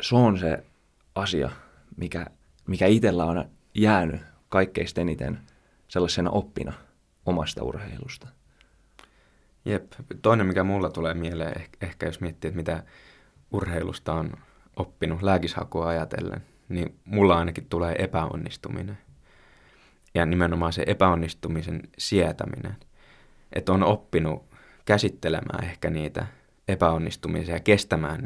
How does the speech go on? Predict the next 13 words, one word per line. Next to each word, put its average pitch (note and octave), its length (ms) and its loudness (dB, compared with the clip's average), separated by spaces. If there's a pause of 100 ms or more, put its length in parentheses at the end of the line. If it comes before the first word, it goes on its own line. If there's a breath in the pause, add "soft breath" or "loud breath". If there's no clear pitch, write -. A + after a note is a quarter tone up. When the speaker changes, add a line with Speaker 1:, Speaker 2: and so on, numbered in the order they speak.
Speaker 2:
niitä - 200 -6 (760 soft breath)
myös D#2+ 240 -4
sitä D#2+ 220 -2
kautta. E2 520 -6
Ja E2+ 100 2
ymmärtämään E2+ 640 4
sen, E2+ 300 0
että E2 440 -6
maailma E2 400 2
ei E2 240 -4
välttämättä F2 460 -4
lopu E2+ 240 2
siihen, F2 440 -8